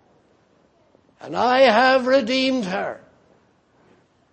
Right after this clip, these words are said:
And I shed my blood for him. And I have atoned for every sin they ever committed. And I washed them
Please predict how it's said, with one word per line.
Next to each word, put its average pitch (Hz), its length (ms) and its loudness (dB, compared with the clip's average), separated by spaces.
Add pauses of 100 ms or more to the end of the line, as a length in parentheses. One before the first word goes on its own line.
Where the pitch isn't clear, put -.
And 151 160 -10
I 254 300 6
shed 262 580 2
my 262 300 6
blood 226 480 4
for 220 240 0
him. 170 300 -6 (1200)
And 156 160 -10
I 226 220 2
have 262 200 6
atoned 269 920 6
for 262 400 -2
every 269 720 0
sin 277 920 0 (300)
they 247 280 4
ever 277 380 8
committed. 269 680 6 (1300)
And 202 180 -4
I 262 380 8
washed 285 800 6
them 214 500 -8